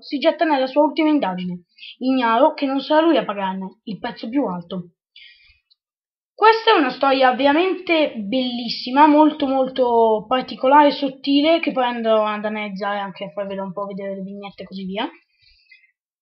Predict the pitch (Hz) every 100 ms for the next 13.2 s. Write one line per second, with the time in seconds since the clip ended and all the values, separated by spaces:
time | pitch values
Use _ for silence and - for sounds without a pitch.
0 | - 339 359 247 226 220 220 254 294 359
1 | 311 269 262 254 226 214 311 440 - _
2 | 277 285 311 403 302 302 311 285 294 330
3 | 339 330 277 262 254 - 330 339 349 330
4 | - 233 226 - 262 - - 311 339 254
5 | 226 254 240 233 220 202 196 185 190 185
6 | _ _ - - - 254 330 359 359 330
7 | - 254 247 247 302 294 254 277 320 311
8 | 247 240 233 226 226 247 277 262 233 240
9 | 285 330 359 349 226 220 214 269 294 277
10 | 349 339 - 302 302 311 233 233 247 247
11 | 254 269 240 220 226 233 226 247 269 269
12 | 233 247 226 233 190 - 226 262 285 175
13 | 170 160